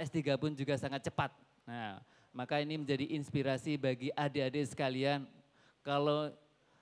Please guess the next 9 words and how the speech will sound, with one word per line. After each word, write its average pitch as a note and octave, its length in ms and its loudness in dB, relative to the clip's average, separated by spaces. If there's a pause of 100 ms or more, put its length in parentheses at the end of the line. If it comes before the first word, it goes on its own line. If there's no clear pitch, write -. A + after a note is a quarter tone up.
(460)
lambat-lambat D3 800 4
itu D3+ 240 -2
tandanya C#3 640 2 (160)
kurang. C3 400 -6 (320)
Kalau A#2 160 -6
tadi B2+ 320 -4 (240)
menggunakan D#3 800 4
akalnya D3+ 720 2
tadi. A2 320 -2